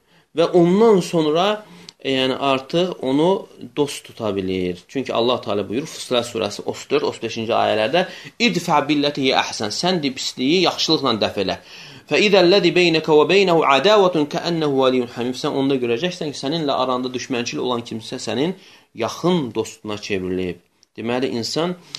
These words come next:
pisliyi yaxşılıqla qaytar-, e, dəf eləməklə, yəni düşmən də dosta çevrilə bilir. Amma deyir, bunu kim bacarır? Kimin işidir?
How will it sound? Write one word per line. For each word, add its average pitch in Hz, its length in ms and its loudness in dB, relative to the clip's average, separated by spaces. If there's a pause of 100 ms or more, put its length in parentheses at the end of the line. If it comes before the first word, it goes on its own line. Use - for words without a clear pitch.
(180)
pisliyi 139 460 -2
yaxşılıqla 135 600 -4
qaytar-, 113 540 -2
e, 107 140 -2 (200)
dəf 135 200 0
eləməklə, 160 500 -2 (420)
yəni 113 300 -4
düşmən 143 500 -4
də 143 180 0
dosta 117 280 -4
çevrilə 101 520 -4
bilir. 92 240 -6 (260)
Amma 180 260 2
deyir, 190 140 0
bunu 180 160 4
kim 185 280 0
bacarır? 95 420 -2
Kimin 143 240 -2
işidir? 98 580 -6